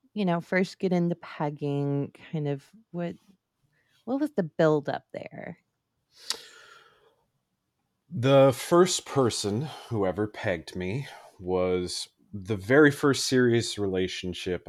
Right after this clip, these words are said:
Speaker 2: I ever had. Um, we were both very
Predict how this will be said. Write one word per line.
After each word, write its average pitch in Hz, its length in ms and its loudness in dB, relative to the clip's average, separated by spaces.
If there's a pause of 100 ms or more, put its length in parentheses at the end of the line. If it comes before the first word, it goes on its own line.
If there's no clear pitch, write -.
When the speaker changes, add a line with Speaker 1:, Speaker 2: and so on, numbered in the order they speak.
(100)
Speaker 2:
I 82 640 -2 (300)
ever 80 260 -6
had. 76 400 -8 (600)
Um, 76 600 -8 (260)
we 104 160 -4
were 107 160 0
both 113 300 4
very 104 800 0